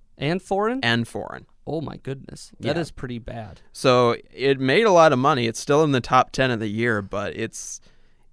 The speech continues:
Speaker 2: it's easily classified as an underperformer. Not a bomb.
Speaker 1: Not a bomb.
Speaker 2: Underperformer.
Speaker 1: Now, let's compare some of the plot points of the movie compared to where they got their roots in the comic book. Now, there are multiple key,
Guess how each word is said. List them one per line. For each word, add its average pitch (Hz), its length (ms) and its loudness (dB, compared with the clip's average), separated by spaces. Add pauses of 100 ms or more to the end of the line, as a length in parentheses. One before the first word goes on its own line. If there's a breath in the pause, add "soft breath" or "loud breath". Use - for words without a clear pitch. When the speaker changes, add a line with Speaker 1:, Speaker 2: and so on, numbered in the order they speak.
Speaker 2:
it's 117 260 -6
easily 131 440 0
classified 110 640 -4
as 104 140 -8
an 113 100 -6
underperformer. 98 880 -8 (300)
Not 127 160 2
a 220 40 0
bomb. 135 400 2 (240)
Speaker 1:
Not 127 220 -12
a - 20 -16
bomb. 120 360 -6 (120)
Speaker 2:
Underperformer. 120 680 -6 (680)
Speaker 1:
Now, 160 140 -2
let's 226 160 0
compare 202 540 0 (100)
some 175 260 -4
of 160 160 0
the 143 80 0
plot 170 500 -6
points 120 460 -6
of 120 200 -6
the 120 100 -6
movie 113 480 -4 (440)
compared 147 360 -4
to 147 80 -2
where 139 180 0
they 127 140 -2
got 139 340 -4
their 139 160 -2
roots 120 560 -4 (140)
in 131 100 -4
the 123 80 -6
comic 123 300 -4
book. 107 160 -10
Now, 139 160 0
there 156 180 2
are 156 60 2
multiple 240 600 0
key, 170 400 -6